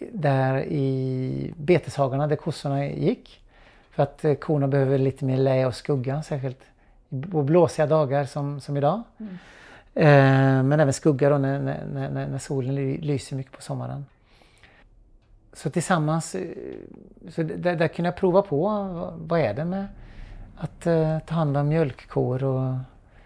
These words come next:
Speaker 1: hur, hur funkar en mjölkrobot och, eh, hur går det till när de ska kalva och, men även när han odlar sitt eget spannmål då, så vi hanterar råg och korn och vete.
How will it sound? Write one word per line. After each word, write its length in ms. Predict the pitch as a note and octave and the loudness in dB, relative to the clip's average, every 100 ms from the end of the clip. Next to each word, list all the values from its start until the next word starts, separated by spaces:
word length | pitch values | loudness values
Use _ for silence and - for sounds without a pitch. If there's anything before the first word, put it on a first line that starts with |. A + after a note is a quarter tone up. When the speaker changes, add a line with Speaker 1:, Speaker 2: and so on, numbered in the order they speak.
| - - - | -20 -20 -8
Speaker 1:
hur, 260 | F#3+ D3+ | -2 0
hur 120 | D3 | 0
funkar 320 | C#3 D#3+ C#3 D3 | 0 0 2 2
en 100 | D3+ | 4
mjölkrobot 1000 | D#3+ B2+ - B2+ A#2 A#2+ B2+ - - | 2 0 0 -2 -2 -6 -8 -10 -8
och, 160 | C#3 C3 | -4 -2
eh, 260 | C3 C3 C3 B2+ - _ _ _ - _ _ - _ - B3+ | -4 -6 -8 -14 -20 _ _ _ -20 _ _ -20 _ -20 -18
hur 320 | G3 E3 E3 D3+ | -14 -10 -4 4
går 140 | D#3 | 6
det 80 | D#3 | 4
till 240 | - D3 | 2 0
när 100 | C#3 | 0
de 80 | C#3 | -2
ska 140 | - | -4
kalva 640 | C#3 D3+ C#3+ B2 A#2+ B2+ C3 | -4 -2 -2 -4 -4 -4 -4
och, 180 | A#2+ B2 - _ _ _ _ _ | -6 -10 -14 _ _ _ _ _
men 100 | D#3 | 2
även 240 | D#3+ C3+ | 2 4
när 60 | C#3 | 2
han 160 | D3 | 2
odlar 220 | D#3 D3 C3 | 0 0 0
sitt 180 | D#3 | 0
eget 200 | D3+ C#3 | 0 0
spannmål 560 | - - D3+ C3+ A#2+ C3+ | -2 -2 0 0 -2 -4
då, 100 | C3 | -6
så 140 | - | -6
vi 220 | C3+ C3 B2+ - - - - _ _ | -6 -4 -8 -14 -20 -20 -20 _ _
hanterar 460 | - C#3 C#3+ C3 C3+ | -6 -2 0 2 2
råg 440 | C3 A#2+ A#2+ A2+ | 0 0 -2 -2
och 140 | B2 - | -8 -10
korn 520 | - B2 B2+ A#2+ A#2 | -8 -8 -6 -8 -6
och 280 | A#2+ A#2+ A#2 A#2 - - - - | -6 -6 -10 -14 -20 -20 -20 -10
vete. 460 | - C#3+ - - B2 | -4 -4 -6 -12 -16